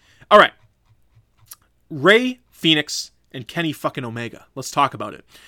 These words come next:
They're fighting for the A E W Championship. Uh, these two men have a lot of history in and out of A E W, uh, t-, itself. Rey Fenix enters first. Pac,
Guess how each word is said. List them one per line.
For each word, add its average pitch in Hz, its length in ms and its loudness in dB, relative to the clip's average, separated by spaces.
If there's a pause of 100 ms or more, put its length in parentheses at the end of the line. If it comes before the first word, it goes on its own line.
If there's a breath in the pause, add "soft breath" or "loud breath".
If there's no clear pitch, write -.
(760 soft breath)
They're 208 160 6
fighting 220 200 0
for 170 80 -4
the 175 80 6
A 170 100 4
E 160 40 6
W 156 220 2
Championship. 139 580 -6 (560)
Uh, 143 240 0
these 147 200 -4
two 175 220 -10
men 160 140 2
have 147 140 0
a - 20 -8
lot 139 160 0
of 123 60 -6
history 165 360 -4
in 147 120 -4
and 127 100 -8
out 135 160 -4
of 113 100 -12
A 131 60 -6
E 131 140 -4
W, 120 480 -8
uh, 110 640 -4
t-, - 120 -20 (360)
itself. - 720 2
Rey 147 140 0
Fenix 170 240 -2
enters 139 200 -4
first. 165 280 -2
Pac, 147 260 0